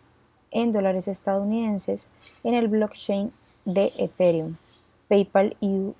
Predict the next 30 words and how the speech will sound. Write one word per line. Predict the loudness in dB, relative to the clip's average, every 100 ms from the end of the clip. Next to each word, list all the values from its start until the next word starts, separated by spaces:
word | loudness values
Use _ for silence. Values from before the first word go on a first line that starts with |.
| _ _ _ _ -4
S | -4 -2
D | -2 0 0 -4 -14 -20 -20 _ -2
está | 0 2 0
respaldada | 0 -4 -4 0 0 0
por | -2
depósitos | -2 -6 -8 -6 -4
en | -4
dólares | -2 -2 -4 -4
estadounidenses, | -6 -4 -2 0 0 -2 -2 -4 -4
bonos | -6 -4
del | -4 -4
tesoro | -2 -2 0 -2
a |
corto | -2 -4 -6
plazo | 0 0 2 -2 -8 _ _ _ _ _ _
y | 6
equivalentes | 6 8 4 4 2 -2 -4 -2
en | -4
efectivo | -2 -6 -4 -4 -4
similares, | -4 -4 -2 0 0 0
y | -2
puede | 2 2 2
canjearse | 0 -2 -2 -2 -4
además | -2 -2 -4 -4
uno | -4
por | -2 0 2
uno | 2 0
por | -2 -2
dólares | -2 -2 -4 -8
estadounidenses. | -6 -6 -6 -6 -6 -6 -8 -12 -18